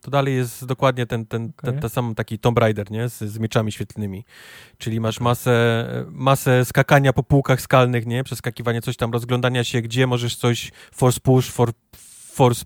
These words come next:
Speaker 1: pullnąć, nie? Żeby, żeby móc przeskoczyć
Speaker 3: Mhm.
Speaker 1: dalej. E, walka nie zmieniła się. Okej, walka się odrobinę zmieniła, ale co mi się podoba w tej grze, że ona nie próbuje, nie odbiera nam na samym początku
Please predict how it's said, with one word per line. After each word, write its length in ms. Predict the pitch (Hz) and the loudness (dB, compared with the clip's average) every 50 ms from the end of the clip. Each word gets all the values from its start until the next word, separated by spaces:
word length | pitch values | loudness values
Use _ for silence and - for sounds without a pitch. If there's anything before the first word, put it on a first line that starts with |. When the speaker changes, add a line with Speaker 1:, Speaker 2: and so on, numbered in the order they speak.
| - _ | 0 _
Speaker 1:
pullnąć, 540 | - 165 147 143 139 139 131 135 139 - - | 8 10 10 10 8 6 4 4 2 0 -2
nie? 180 | 120 127 139 | 0 0 0
Żeby, 360 | 127 123 113 117 117 117 117 113 | 0 -2 -2 0 0 0 0 -2
żeby 200 | 123 113 120 120 | -2 -4 -4 -2
móc 200 | 123 123 - - | -2 -4 -4 -4
przeskoczyć 420 | - 123 - - 120 - 123 117 | -6 -8 -4 -4 -4 -4 -2 -2
Speaker 3:
Mhm. 60 | 127 123 117 113 | 0 0 0 0
Speaker 1:
dalej. 240 | 113 110 113 117 - - - - - - - - - - - | 0 -2 -4 -6 -8 -12 -18 -20 -20 -20 -20 -20 -20 -10 -4
E, 60 | 131 120 117 113 113 113 113 113 117 113 | -2 0 2 2 2 2 2 2 2 0
walka 580 | 110 107 107 107 - 131 131 143 147 - 156 143 | -2 -6 -12 -2 2 4 6 6 6 4 2 2
nie 160 | 143 143 139 | 2 0 0
zmieniła 500 | 131 135 139 139 139 139 135 131 127 127 | 0 0 0 0 0 2 2 2 2 2
się. 480 | - - - - 131 127 127 127 123 123 123 123 120 123 127 - _ _ _ _ _ _ _ _ _ _ | 0 -2 -4 -2 0 0 2 2 0 -2 -2 -4 -6 -8 -10 -14 _ _ _ _ _ _ _ _ _ _
Okej, 200 | - - - 107 | -6 -2 -2 -2
walka 280 | 101 139 160 - - 170 | 0 -2 -2 -2 -4 -4
się 180 | - - 165 - | -4 -4 -4 -4
odrobinę 480 | 135 123 127 135 139 170 170 165 147 | -4 -2 -2 -2 -2 0 0 0 0
zmieniła, 500 | 127 131 135 123 120 117 107 104 110 113 | 0 0 -2 -2 -2 0 0 0 -2 -2
ale 120 | 123 123 117 | -2 -4 -2
co 120 | - 131 | -2 -4
mi 80 | 135 - | -4 -4
się 80 | - | -4
podoba 240 | - 131 131 143 135 | -4 -2 -2 -2 -2
w 40 | - | -2
tej 120 | - 127 117 | -4 -6 -6
grze, 260 | 120 120 135 143 143 | -4 -2 -2 0 0
że 100 | 131 131 | 0 -2
ona 140 | 127 123 123 | -2 -2 -2
nie 160 | 123 127 120 | -4 -4 -4
próbuje, 600 | - 123 123 123 139 139 135 135 131 131 131 - - - - - - - - | -4 -6 -4 -2 -2 0 2 2 2 2 2 -2 -6 -14 -20 -20 -16 -2 0
nie 80 | 135 | 0
odbiera 280 | 127 127 147 160 160 147 | 2 6 6 8 8 8
nam 100 | 143 135 | 6 4
na 60 | 131 | 2
samym 160 | 127 - 135 123 | 2 0 0 0
początku 640 | 143 - 135 127 - - - 131 127 120 123 - | 0 0 0 0 0 0 2 2 2 2 2 -2